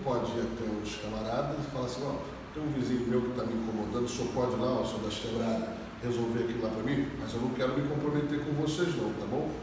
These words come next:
Ela vai olhar pra sua cara e falar, "Pô, então por que que veio aqui?" É na polícia.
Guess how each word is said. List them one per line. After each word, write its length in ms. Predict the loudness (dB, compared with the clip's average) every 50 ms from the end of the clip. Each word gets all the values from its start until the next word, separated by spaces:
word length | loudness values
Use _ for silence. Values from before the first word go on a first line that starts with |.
| -8 -8 -10 -10 -12 -12 -12 -12 -12 -12 -12 -14 -14 -14 -14 -14 -12 -10
Ela 100 | -8 -8 -6
vai 100 | -4 0
olhar 120 | 0 2
pra 140 | 2 2 0
sua 160 | 0 -2 -2 -2
cara 180 | -2 -2 -2
e 20 | -2
falar, 180 | -2 -2 -4 -4 -6 -4
"Pô, 160 | -2 -2 0
então 200 | 0 0 0 0
por 100 | 0 0
que 80 | 0 0
que 120 | 0 0
veio 220 | 0 0 2 2 0
aqui?" 280 | 0 -2 -4 -4 -6 -6 -8 -10 -12 -12 -12 -14 -14 -14 -12 -8
É 40 | -6
na 100 | -6 -6
polícia. 500 | -6 -6 -4 -2 0 0 0 0 -2 -4